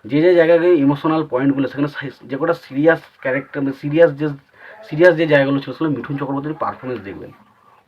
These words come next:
অসাধারণ, অসাধারণ। মানে just যখন সিনেমাটা আপনি দেখবেন না, তখন তার ভাই তাকে ওইভাবে অপমান করবে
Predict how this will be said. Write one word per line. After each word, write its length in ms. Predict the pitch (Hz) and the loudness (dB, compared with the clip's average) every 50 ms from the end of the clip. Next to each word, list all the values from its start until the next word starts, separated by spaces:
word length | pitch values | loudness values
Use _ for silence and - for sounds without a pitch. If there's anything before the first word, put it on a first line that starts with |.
| _ _ - | _ _ -10
অসাধারণ, 600 | - 190 - - 156 143 - - 92 95 101 104 | -8 -8 -6 -4 -4 -4 -4 -6 -10 -10 -10 -12
অসাধারণ। 440 | 104 - - 117 107 98 82 76 76 - - _ - - - - - - - - - _ 98 | -10 -10 -10 -10 -10 -10 -12 -14 -16 -20 -20 _ -20 -20 -20 -20 -20 -20 -20 -20 -20 _ -10
মানে 240 | 104 131 151 165 135 110 - - | -6 -4 -4 -4 -6 -8 -10 -6
just 340 | - - 156 170 - - - | -2 0 0 0 -2 -4 -8
যখন 220 | 123 135 143 165 151 | -6 -6 -4 -6 -8
সিনেমাটা 440 | - - 120 123 127 135 131 139 | -8 -8 -6 -4 -4 -2 0 0
আপনি 180 | 143 151 156 143 104 - - | 0 0 0 -2 -4 -8 -10
দেখবেন 360 | - 117 113 117 120 147 139 | -10 -8 -8 -6 -6 -4 -2
না, 260 | 139 139 135 - - - _ _ _ _ - - _ - | -2 -2 -2 -6 -10 -16 _ _ _ _ -20 -20 _ -14
তখন 220 | - 101 131 135 | -10 -8 -6 -2
তার 160 | 139 143 - | -2 -2 -2
ভাই 280 | - - - 107 117 113 | -2 -4 -6 -8 -6 -6
তাকে 180 | 120 117 123 | -8 -8 -6
ওইভাবে 260 | 127 117 110 117 117 120 | -6 -6 -6 -6 -4 -6
অপমান 380 | 110 101 98 104 110 113 107 | -6 -6 -8 -10 -12 -12 -12
করবে 300 | 101 107 104 92 90 90 | -12 -12 -12 -12 -12 -14